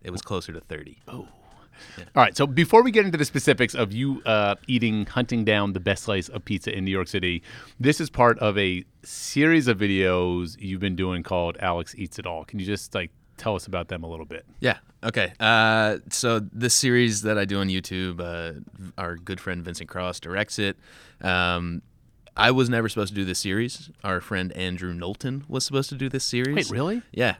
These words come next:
Speaker 1: The first episode is the Chicago-style hot dog. And I went to Chicago, ate a bunch of hot dogs, figured out which one was the best.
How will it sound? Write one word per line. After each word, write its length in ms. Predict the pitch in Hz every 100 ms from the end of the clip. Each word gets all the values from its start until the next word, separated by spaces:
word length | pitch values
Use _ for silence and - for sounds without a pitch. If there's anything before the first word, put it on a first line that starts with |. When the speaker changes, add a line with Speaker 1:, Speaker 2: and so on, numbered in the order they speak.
| -
Speaker 1:
The 100 | 95
first 200 | 131 123
episode 400 | 101 - 92 87
is 340 | 85 82 - -
the 120 | 92
Chicago-style 640 | - 92 87 87 - 85
hot 240 | 80 85 80
dog. 220 | - -
And 300 | 82 82 78
I 60 | 82
went 180 | 87 85
to 240 | 82 82
Chicago, 640 | 80 - 127 117 110 107 95 - - - - _ _ _
ate 140 | - 107
a 20 |
bunch 140 | 101
of 60 | 92
hot 120 | 110
dogs, 300 | 101 95 92
figured 180 | - 92
out 140 | 90
which 160 | 78 87
one 80 | 85
was 120 | 85
the 60 | 92
best. 360 | 104 104 -